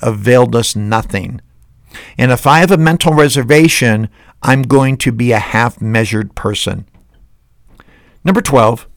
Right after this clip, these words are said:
be will-, be fully willing, excuse me, be fully willing to work the program.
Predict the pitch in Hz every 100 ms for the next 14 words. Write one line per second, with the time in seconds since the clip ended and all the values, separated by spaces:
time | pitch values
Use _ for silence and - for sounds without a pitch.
0 | _ _ - 113 151 139 135 160 - 151
1 | 107 131 - - 240 254 143 113 104 110
2 | 113 - 185 190 127 113 98 120 - -
3 | 185 214 220 165 160 156 - 131 123 147
4 | - - 131 - 135 113 107 98